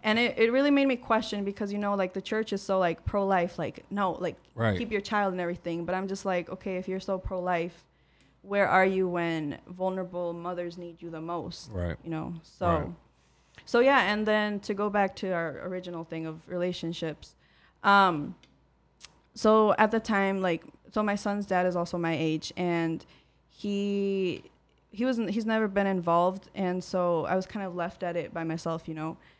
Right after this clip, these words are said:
Speaker 1: and so I was, like, really struggling with that because I was like, "Well, how do I take on this role by myself?" And I mean, granted, I do have my parents' support, but obviously at the end of the day, the majority of the s-,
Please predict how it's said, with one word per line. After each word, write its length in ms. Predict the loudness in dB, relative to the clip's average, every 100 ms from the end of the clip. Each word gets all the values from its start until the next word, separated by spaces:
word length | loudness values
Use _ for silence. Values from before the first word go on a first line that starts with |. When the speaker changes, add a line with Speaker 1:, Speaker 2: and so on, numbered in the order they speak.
| _ _ _ _
Speaker 1:
and 320 | 2 4 2
so 640 | 4 6 8 6 2 -2 -4
I 120 | 4
was, 200 | 4 4
like, 280 | 2 0 -4 -20 _ _ _ -4
really 240 | -2 -2
struggling 480 | -2 -2 0 0 0
with 160 | -2
that 240 | -2 -4 -4
because 580 | -6 -4 0 0 -2 -4
I 80 | -2
was 180 | -2 -2
like, 360 | -2 -2 -4 -20 -16
"Well, 340 | -4 0 0
how 240 | 0 -2
do 200 | 0 0
I 380 | 2 2 2 -2 -8 _ _ -8
take 140 | -4
on 140 | -2
this 200 | -2 -2
role 320 | 0 2 2 0
by 140 | -2
myself?" 480 | -4 -4 -4 -4 -4
And 80 | -4
I 40 |
mean, 140 | -4
granted, 380 | -2 -2 -2 -4
I 80 | -4
do 120 | -4
have 180 | -8 -8
my 100 | -8
parents' 320 | -8 -6 -6
support, 460 | -10 -14 -8 -6 -6 -6
but 160 | -8 -4
obviously 340 | -4 -4 -6
at 80 | -6
the 60 | -6
end 80 | -8
of 60 |
the 60 | -8
day, 300 | -6 -4 -4
the 320 | -4 -4 -6 -10 -20 -20 -20 _ -10
majority 500 | -8 0 0 2 0
of 80 |
the 60 | -2
s-, 300 | -8 -12 -18